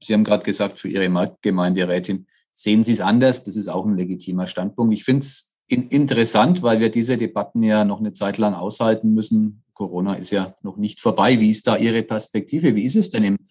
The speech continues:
im Bereich des Marktes Feucht mit den Spaziergängern? Welche, welche Menge bewegt sich denn da durch die Straßen und gibt's die regelmäßig?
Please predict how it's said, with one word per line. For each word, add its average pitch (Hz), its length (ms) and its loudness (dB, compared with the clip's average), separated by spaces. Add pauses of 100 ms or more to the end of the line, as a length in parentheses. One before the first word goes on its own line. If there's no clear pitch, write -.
(460)
im 101 100 -6
Bereich 95 320 2
des 104 160 -4
Marktes 98 480 -2
Feucht 98 420 -2
mit - 320 -6
den 98 220 0
Spaziergängern? 104 880 0
Welche, 101 380 2
welche 98 260 -2
Menge 113 500 2
bewegt 98 380 -4
sich - 160 -6
denn 95 160 -2
da 92 180 0
durch 95 260 -4
die 101 120 -6
Straßen 90 500 -4
und 92 80 -2
gibt's - 260 -6
die 101 120 0
regelmäßig? 160 640 -2